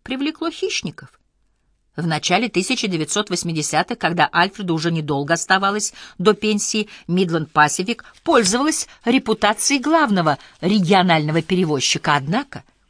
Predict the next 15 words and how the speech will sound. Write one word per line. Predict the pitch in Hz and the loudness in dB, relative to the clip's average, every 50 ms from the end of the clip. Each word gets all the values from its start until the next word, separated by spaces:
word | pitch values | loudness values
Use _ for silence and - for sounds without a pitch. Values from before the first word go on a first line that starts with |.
| _ _ _ _ _ _ _ _ _ _ _ _ _ | _ _ _ _ _ _ _ _ _ _ _ _ _
несмотря | 143 143 - - 139 131 - 139 156 185 | -6 -6 -6 -6 -6 -8 -6 -4 -2 0
на | 214 208 | 0 0
умелое | 180 160 160 185 190 180 | 0 0 0 0 2 0
руководство | 165 160 - 147 139 151 190 196 - - 160 | 0 0 0 -2 0 0 0 -2 -2 -2 -2
и | 151 | -4
высокую | 143 147 - - 190 185 - 170 160 156 | -2 -4 -2 -2 -4 -2 0 -2 -2 -2
прибыльность | - - 147 151 185 208 196 226 208 214 208 - - - - - _ _ _ _ _ _ _ _ | -4 -6 -4 -2 -2 0 0 2 2 2 0 0 -2 -6 -8 -12 _ _ _ _ _ _ _ _
дальних | - 160 180 170 151 139 143 139 - - | -6 0 2 2 2 0 -2 -6 -6 -4
перевозок, | - 151 151 143 147 139 123 123 127 - _ _ _ _ _ _ _ _ _ _ _ _ _ _ | -4 -4 -2 -2 -4 -4 -6 -6 -10 -14 _ _ _ _ _ _ _ _ _ _ _ _ _ _
на | - 165 156 139 | -2 0 0 0
круг | - - 156 151 143 - 170 | -2 -2 -4 -4 -2 0 0
имела | 165 170 165 165 165 | 2 2 2 0 0
весьма | 156 160 - - - 180 233 294 | 0 -2 -4 -2 -2 -2 -2 -2
незначительные | 226 151 135 - 135 127 - - - - - - 127 127 120 | -2 -4 -4 -6 -8 -8 -6 -8 -8 -8 -8 -8 -8 -10 -10
поступления. | - 143 127 - - 131 - - 127 131 120 120 - - - | -8 -8 -8 -8 -8 -8 -12 -10 -10 -10 -10 -10 -12 -14 -18